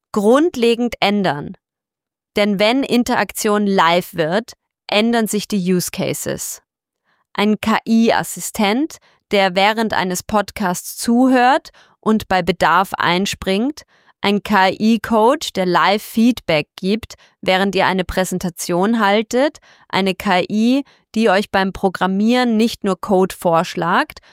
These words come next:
sondern sagt, „Den Fehler habe ich gerade gesehen, lass mich dir zeigen, was da schief geht.“ Das ist ein U-X-Sprung,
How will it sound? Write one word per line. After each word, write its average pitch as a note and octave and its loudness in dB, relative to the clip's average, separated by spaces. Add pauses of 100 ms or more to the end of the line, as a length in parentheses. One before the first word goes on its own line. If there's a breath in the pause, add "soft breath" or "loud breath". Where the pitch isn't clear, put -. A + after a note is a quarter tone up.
(100)
sondern G3 -2
sagt, E3+ -2 (400)
„Den A3+ 0
Fehler B3 2
habe A3 -2
ich - -8
gerade A#3 0
gesehen, C#4 -2 (240 soft breath)
lass A3+ -2
mich G#3+ -2
dir F3+ -2
zeigen, G#3 0 (380 soft breath)
was G3 -2
da E3+ 2
schief - -6
geht.“ - -8 (800)
Das A3+ -2
ist B3 -2
ein A3 -2
U-X-Sprung, C4 0